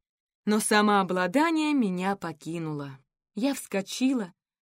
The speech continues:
снова схватила его и, прежде чем убедить себя в обратном, набрала номер Кейдена. Когда ты остаёшься один, у тебя появляется слишком много времени,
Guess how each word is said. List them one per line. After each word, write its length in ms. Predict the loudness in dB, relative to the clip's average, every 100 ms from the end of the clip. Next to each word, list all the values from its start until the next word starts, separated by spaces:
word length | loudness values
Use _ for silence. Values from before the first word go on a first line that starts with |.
| _ -20
снова 520 | -2 4 6 4 2
схватила 560 | -2 -2 0 0 0
его 400 | 0 -2 -2 -6 -10 _ _
и, 140 | -4 0
прежде 380 | 4 4 4 -2
чем 220 | 0 2
убедить 440 | 0 -2 -4 -4
себя 260 | -4 -2 -2
в 60 |
обратном, 640 | -2 2 0 2 -2 -2 -6
набрала 520 | -6 -2 0 2 2
номер 340 | 2 0 -2 -4
Кейдена. 680 | -8 -8 -6 -8 -8 -12 _ _ _ _ _ _ _ _ _ _ -6
Когда 300 | 0 2 4
ты 100 | 2
остаёшься 640 | 2 2 2 2 0 -2
один, 300 | 2 4 4
у 40 |
тебя 300 | 2 2 2
появляется 560 | 2 2 6 6 4 -2
слишком 600 | -2 -2 -2 0 0 2
много 300 | 2 2 0
времени, 600 | 0 -2 -2 -6 -14